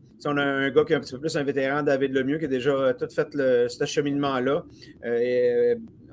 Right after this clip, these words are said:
Basilian, qui est un peu plus jeune, qui lui est toujours un petit peu en formation, mais on est à la porte là, de, de faire la grande lancée également avec lui. Et, et Mbili, Mbili qui est dans une poussée en ce moment, là, justement,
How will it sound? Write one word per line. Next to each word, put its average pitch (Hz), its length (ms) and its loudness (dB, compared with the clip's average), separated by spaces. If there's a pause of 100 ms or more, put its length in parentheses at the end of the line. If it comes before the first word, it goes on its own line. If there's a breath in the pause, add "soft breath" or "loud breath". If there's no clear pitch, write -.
(280)
Basilian, 139 540 2
qui 160 80 2
est - 20 6
un 160 60 0
peu 147 120 2
plus 139 140 -4
jeune, 156 360 2
qui 139 140 -6
lui 143 220 -2
est 151 60 -2
toujours 151 240 -2
un 151 60 -2
petit - 120 -12
peu 165 140 0
en 156 80 0
formation, 147 580 -2
mais 175 80 0
on 151 140 0
est 151 60 0
à 147 100 4
la 143 280 0
porte - 220 -10
là, 156 140 2
de, 135 240 0 (400 soft breath)
de 139 80 -4
faire 151 180 0
la 147 120 4
grande 151 260 0
lancée 143 360 -2
également 147 320 2
avec 143 320 0
lui. 160 280 -8 (340 loud breath)
Et, 147 500 0
et 160 60 4
Mbili, 160 400 -2
Mbili 160 320 -4
qui 175 60 -4
est 160 40 0
dans 156 80 2
une 147 220 -4
poussée - 300 -6
en 156 100 0
ce 147 100 -8
moment, 147 240 -2
là, 151 120 2
justement, 139 440 -2